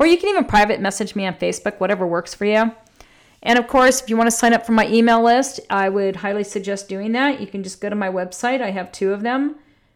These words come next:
as far as places to sign up. One is just to get the podcast updates, and the other one is to get information and little freebies here and there, all sorts of good shit.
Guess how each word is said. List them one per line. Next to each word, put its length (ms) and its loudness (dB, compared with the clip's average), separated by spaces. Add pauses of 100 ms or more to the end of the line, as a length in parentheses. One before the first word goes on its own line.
(140)
as 160 -8
far 200 2
as 260 -2 (320)
places 400 -2
to 80 -6
sign 300 -4
up. 260 0
One 240 -4
is 140 -4
just 240 -6
to 60 -12
get 160 -10
the 60 -18
podcast 720 -4
updates, 540 -2
and 100 -6
the 120 -4
other 160 -2
one 400 0 (680)
is 200 2
to 100 -4
get 100 0
information 960 4
and 120 2
little 180 2
freebies 520 -2
here 180 4
and 160 4
there, 420 4
all 320 4
sorts 280 -2
of 80 -4
good 180 0
shit. 420 -4